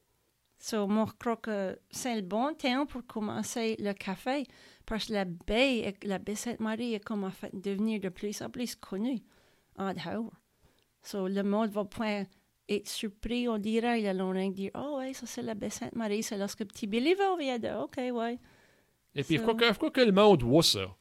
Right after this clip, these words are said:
Speaker 1: Yeah.
Speaker 2: Yeah, tu sais, je crois que, je crois que t'as cent pour cent raison.
Speaker 1: Ouais, comme les temps changent, peut-être que dix ans, quinze ans passés, ça n'aurait point travaillé.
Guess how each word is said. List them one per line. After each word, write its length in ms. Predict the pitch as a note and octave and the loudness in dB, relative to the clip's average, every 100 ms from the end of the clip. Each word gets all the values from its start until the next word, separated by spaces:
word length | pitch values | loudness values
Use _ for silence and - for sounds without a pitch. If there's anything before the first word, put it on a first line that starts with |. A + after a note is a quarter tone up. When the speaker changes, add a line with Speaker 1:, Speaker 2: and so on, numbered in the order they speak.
| _ _ _ - _ | _ _ _ -20 _
Speaker 1:
Yeah. 360 | - A3 G#3+ G#3+ | -10 -8 -6 -4
Speaker 2:
Yeah, 180 | F3+ B2 | 0 0
tu 140 | C3 | 0
sais, 240 | - C#3 C3 | 0 0 0
je 140 | B2+ | -4
crois 140 | - | -8
que, 100 | G#3+ | -8
je 100 | - | -8
crois 120 | - A#3+ | -6 -2
que 40 | |
t'as 160 | F#3 D#3 | 0 0
cent 300 | - E3 E3 | 0 0 0
pour 120 | D3+ | 0
cent 200 | - B2+ | 2 2
raison. 400 | A2 G2 F2 F2 D#2 - _ _ _ _ _ - - | 2 0 -2 -4 -8 -12 _ _ _ _ _ -20 -20
Speaker 1:
Ouais, 200 | - C#4+ B3+ | -4 -2 0
comme 180 | G#3+ G#3+ | 0 0
les 140 | G3 | -2
temps 260 | G3+ G#3+ B3+ | 0 0 0
changent, 340 | - A3 A#3 E4 D4+ F#3+ | 2 2 2 2 2 2
peut-être 240 | B3+ C4 | 4 4
que 80 | - | 4
dix 420 | B3+ F#3+ A3+ A#3+ B3 | -2 0 0 2 2
ans, 140 | A#3+ | 2
quinze 360 | A3+ G#3 G#3+ A3+ | 2 -2 -2 -2
ans 120 | G#3+ | -4
passés, 440 | - G#3 G#3+ B3 | -2 -2 -2 -4
ça 160 | - A3 | -4 -4
n'aurait 140 | G3 | -4
point 240 | G3 G#3 G3+ | -4 -4 -4
travaillé. 580 | G#3 F#3 F#3+ G3 F#3 | -6 -6 -4 -4 -6